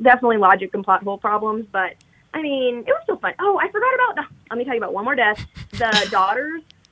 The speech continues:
Speaker 1: boyfriend, he
Speaker 2: Uh-huh.
Speaker 1: got got. And his way was he got shoved,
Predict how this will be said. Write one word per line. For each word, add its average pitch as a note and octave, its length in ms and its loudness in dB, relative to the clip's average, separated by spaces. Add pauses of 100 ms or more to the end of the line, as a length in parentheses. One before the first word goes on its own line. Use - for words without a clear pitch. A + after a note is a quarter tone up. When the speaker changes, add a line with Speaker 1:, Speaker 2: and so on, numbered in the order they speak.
(140)
Speaker 1:
boyfriend, F#3 760 -2 (160)
he D#4 80 0
Speaker 2:
Uh-huh. D#4+ 200 4
Speaker 1:
got E4 80 -6
got. D3+ 340 0 (380)
And G3+ 360 -2 (140)
his F4 380 -4
way F3 480 -2 (180)
was G3 540 2 (100)
he C#4+ 460 -6
got F#3+ 400 0 (420)
shoved, C4 480 0